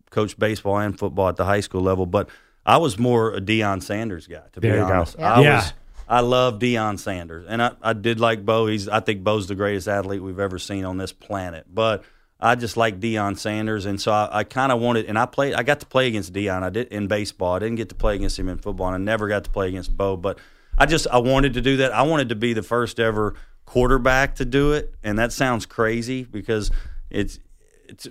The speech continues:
Speaker 1: it, to be a quarterback and to do that, you gotta be the C E O of the organization first. You
Speaker 2: Mm.
Speaker 1: can't
Speaker 3: Yep.
Speaker 1: miss the offseason and think you're gonna play actually on Saturdays or Sundays. I got, it was hard enough at L S U to win a starting job. You got all these five-star, four-star guys, you know,
Speaker 2: Mm.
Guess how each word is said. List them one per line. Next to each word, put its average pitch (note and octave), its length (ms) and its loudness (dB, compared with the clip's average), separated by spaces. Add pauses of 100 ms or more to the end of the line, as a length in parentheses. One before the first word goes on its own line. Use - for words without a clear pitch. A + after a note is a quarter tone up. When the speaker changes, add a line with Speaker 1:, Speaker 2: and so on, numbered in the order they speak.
Speaker 1:
it, A#2 200 -8
to B2 80 -10
be D3 120 4
a C3+ 40 0
quarterback C3 520 2
and G#2+ 140 -4
to A2+ 80 -4
do A2 280 -2
that, G2 440 0
you A2 120 -10
gotta B2+ 180 0
be A#2 120 -2
the G#2 100 -2
C A2+ 340 -2
E A2 60 0
O G#2+ 120 0
of G2 120 -4
the G2 80 -4
organization G2+ 600 -2
first. G#2 180 2
You C3+ 100 2
Speaker 2:
Mm. - 60 -8
Speaker 1:
can't B2+ 160 0
Speaker 3:
Yep. G#2+ 80 -2
Speaker 1:
miss A#2+ 220 0
the G2 120 -4
offseason F#2 480 -4
and F2+ 180 -10
think G2+ 180 -10
you're F#2 100 -10
gonna F#2+ 160 -8
play F#2+ 600 -6
actually F2+ 420 -10
on F2+ 200 -10
Saturdays G2 680 -4
or A2 160 0
Sundays. E2 420 -10
I A2 140 -6
got, B2+ 180 -4 (200)
it D#3 40 0
was D3 140 2
hard B2+ 200 4
enough A#2+ 180 0
at G#2+ 80 -2
L G#2+ 140 2
S F#2 120 -4
U C3 140 0
to C#3 80 -2
win F2+ 180 -6
a D#2+ 40 -14
starting E2+ 380 -6
job. D#2+ 320 -10
You B2 80 -6
got B2+ 160 2
all A#2 180 4
these A2+ 200 -4
five-star, A2 560 -2
four-star G#2+ 500 -4
guys, A#2 400 2
you A2 60 2
know, G#2+ 140 2
Speaker 2:
Mm. D#2+ 80 -6